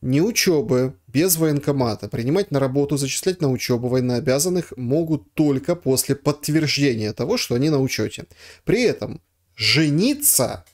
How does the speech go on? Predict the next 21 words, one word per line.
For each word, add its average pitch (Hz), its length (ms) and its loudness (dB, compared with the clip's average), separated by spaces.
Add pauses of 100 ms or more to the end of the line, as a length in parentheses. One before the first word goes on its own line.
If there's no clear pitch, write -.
(460)
тоже 147 840 2
можно 175 480 0
только, 143 420 0
если 127 240 0
стоите 127 600 -2 (220)
на 127 160 0
учете, 113 540 -2
иначе 107 340 -4
загс 123 500 -2 (260)
не 139 140 0
примет 127 460 -4 (100)
заявление». 127 800 0 (520)
Это 214 240 2
вот 143 220 -2
со - 140 0
ссылкой 170 480 2
на 120 140 -2
этого 113 260 -4
человека. - 580 -10 (680)
Смотрите, 185 420 -2
мы, 285 320 0